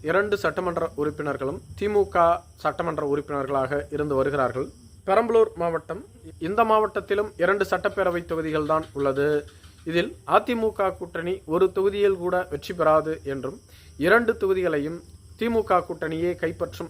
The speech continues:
என்று கூறப்படுகிறது. பெரம்பலூர் மாவட்டத்தில் பெரம்பலூர் மற்றும்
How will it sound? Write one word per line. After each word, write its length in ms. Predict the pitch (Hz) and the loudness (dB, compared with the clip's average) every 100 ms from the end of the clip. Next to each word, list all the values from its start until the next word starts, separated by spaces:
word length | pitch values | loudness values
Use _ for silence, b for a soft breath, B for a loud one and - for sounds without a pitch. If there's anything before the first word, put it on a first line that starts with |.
| - | -8
என்று 220 | 147 143 - | -6 -4 -2
கூறப்படுகிறது. 640 | 151 143 135 131 127 151 - B B B - | -4 -2 -4 -2 -2 -4 -8 B B B 0
பெரம்பலூர் 420 | 175 220 233 220 | 4 4 4 4
மாவட்டத்தில் 580 | 190 180 175 170 - 240 b b - | 4 0 -2 -6 -6 -8 b b 0
பெரம்பலூர் 480 | 170 202 214 226 220 | 2 4 4 4 2
மற்றும் 360 | 165 - 185 | -6 -8 -12